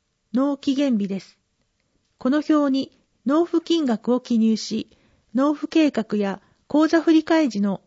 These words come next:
残高確認にご活用ください。令和三年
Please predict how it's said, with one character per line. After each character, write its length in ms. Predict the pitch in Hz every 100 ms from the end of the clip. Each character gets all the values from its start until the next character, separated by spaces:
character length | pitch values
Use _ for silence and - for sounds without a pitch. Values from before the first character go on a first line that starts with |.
| _ -
残 220 | 269 302
高 200 | 320 320
確 260 | 320 277
認 180 | 233 208
に 240 | 202 262 -
ご 120 | 233
活 280 | 240 233 220
用 140 | 240
く 100 | 254
だ 120 | 208 180
さ 160 | 196
い。 120 | - _ _ _ _ _ _ _ _ _ _ _ _ _ _ _ _ _ _ _ _ _ _ _ _ _ _ _ _ _ 247
令 200 | 349 339
和 120 | 254
三 320 | 240 233 233
年 260 | 233 226